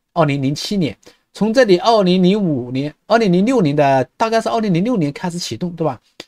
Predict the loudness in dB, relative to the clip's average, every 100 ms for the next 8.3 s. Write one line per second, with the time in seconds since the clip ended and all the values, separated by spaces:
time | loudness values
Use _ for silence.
0 | _ 0 2 2 0 -4 -4 -4 -6 -8
1 | _ -2 0 2 0 -4 -4 -2 -2 -2
2 | -4 -6 -10 -8 -6 -2 -2 -2 -6 -10
3 | -16 -12 -10 -8 -6 -6 -4 -6 -10 _
4 | _ _ -12 -8 -6 -4 -4 -2 -4 -8
5 | _ -2 0 0 -2 -2 -4 -4 -4 -2
6 | 0 -2 -4 -10 -12 -4 -2 -2 -6 -8
7 | -8 -8 -8 -10 -12 -20 _ _ _ _
8 | -4 0 0